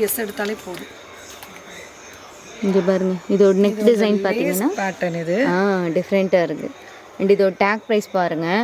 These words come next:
Speaker 2: ஆயிரம் ரூபாய் உள்ளது உங்களுக்கு வந்து ஃபைவ் ஹண்ட்ரட் ருப்பீஸ், அதாவது பாதிக்கு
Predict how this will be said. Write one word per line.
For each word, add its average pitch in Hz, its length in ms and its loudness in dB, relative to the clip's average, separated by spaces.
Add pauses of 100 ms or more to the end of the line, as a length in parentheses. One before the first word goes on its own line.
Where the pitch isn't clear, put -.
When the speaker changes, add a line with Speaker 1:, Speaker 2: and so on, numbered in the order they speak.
(460)
Speaker 2:
ஆயிரம் 240 380 2
ரூபாய் 262 220 2
உள்ளது 220 280 2
உங்களுக்கு 185 280 -2
வந்து 214 200 0
ஃபைவ் 190 280 0
ஹண்ட்ரட் 190 260 2
ருப்பீஸ், 196 280 2
அதாவது 180 220 2 (140)
பாதிக்கு 226 480 2